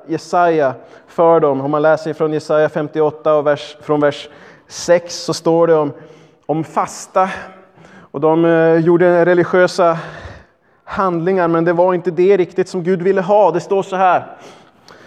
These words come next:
Jesaja femtioåtta, vers sex: "Nej, detta är den fasta jag vill ha. Lossa orättfärdiga bojor. Lös okets band. Släpp de förtryckta fria. Bryt sönder alla ok. Jag delar ditt bröd åt den hungrige. Skaffa de fattiga och hemlösa en boning.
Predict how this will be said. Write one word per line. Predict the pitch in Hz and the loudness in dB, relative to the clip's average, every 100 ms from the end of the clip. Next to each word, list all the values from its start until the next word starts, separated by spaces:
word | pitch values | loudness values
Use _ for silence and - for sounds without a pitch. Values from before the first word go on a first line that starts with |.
| - | -14
Jesaja | - - 180 175 | -12 -2 2 2
femtioåtta, | 180 170 180 175 175 | 2 0 0 0 0
vers | 165 | 0
sex: | 165 175 165 - - | 0 0 0 -4 -6
"Nej, | 196 214 | 0 2
detta | 233 233 226 | 2 0 0
är | 254 | 0
den | 226 | 0
fasta | 240 214 - 220 | -2 -4 0 0
jag | 220 | 2
vill | 220 | 2
ha. | 202 226 | 2 2
Lossa | 214 233 226 247 240 | 2 0 -2 -4 -2
orättfärdiga | 254 240 220 233 247 240 233 | 0 0 0 0 0 0 0
bojor. | 196 226 202 175 208 156 139 | 2 2 2 0 0 0 -4
Lös | - 202 240 247 - | -2 2 2 0 -4
okets | 247 240 233 185 | -6 -4 -8 -4
band. | 208 220 202 170 | -2 0 -2 -4
Släpp | 214 226 - | -6 -4 -6
de | 240 | -6
förtryckta | 247 - 247 254 240 226 | -6 -6 -6 -4 -4 -4
fria. | 226 226 196 214 | -2 -2 2 2
Bryt | 214 233 | 2 0
sönder | - 240 247 247 247 | 0 0 2 2 2
alla | 233 233 | 2 2
ok. | - 240 220 - - - - | 0 -2 -2 -6 -20 -18 -2
Jag | 220 | 0
delar | 226 247 240 | 2 2 2
ditt | 233 185 | 0 -2
bröd | 220 254 262 | -2 0 0
åt | 240 | 0
den | 240 226 | 0 0
hungrige. | 233 233 220 233 202 | 0 -2 -2 -2 -4
Skaffa | 190 214 208 220 | -4 -4 -2 0
de | 208 | -2
fattiga | 226 208 - 214 220 | -2 -4 -4 -2 2
och | 214 180 | 0 0
hemlösa | 214 202 196 214 208 208 | -2 0 2 2 2 -2
en | 202 | 0
boning. | 214 208 185 202 185 | -2 0 0 0 -2